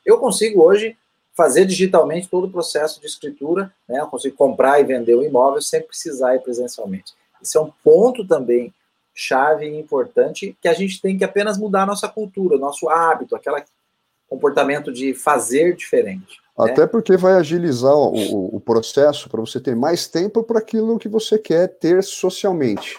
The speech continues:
Speaker 2: o convívio social. Vou ter mais tempo com a minha família, vou ter mais tempo com os meus amigos, vou ter mais tempo pra fazer alguma coisa que neste ponto eu quero fazer de forma presencial. Então, essas tarefas burocráticas que, que antes você tinha que se deslocar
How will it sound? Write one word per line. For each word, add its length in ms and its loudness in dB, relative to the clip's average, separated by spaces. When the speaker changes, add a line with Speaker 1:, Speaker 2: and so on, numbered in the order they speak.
Speaker 2:
o 80 -20
convívio 480 -4
social. 640 -2
Vou 140 -10
ter 120 -2
mais 180 -4
tempo 160 -8
com 60 -4
a 20 -4
minha 80 -4
família, 400 0
vou 80 2
ter 80 -2
mais 180 -2
tempo 160 -4
com 80 -8
os 80 -10
meus 160 -4
amigos, 360 0
vou 80 -6
ter 100 -8
mais 160 -4
tempo 180 -6
pra 100 -4
fazer 280 -2
alguma 280 -2
coisa 460 -2
que 240 0
neste 480 4
ponto 360 0
eu 60 0
quero 260 2
fazer 360 -2
de 160 -14
forma 280 -2
presencial. 840 0
Então, 360 0
essas 220 -4
tarefas 420 2
burocráticas 920 0
que, 240 -2
que 520 -4
antes 600 0
você 200 -10
tinha 220 -6
que 60 -16
se 120 -12
deslocar 680 -2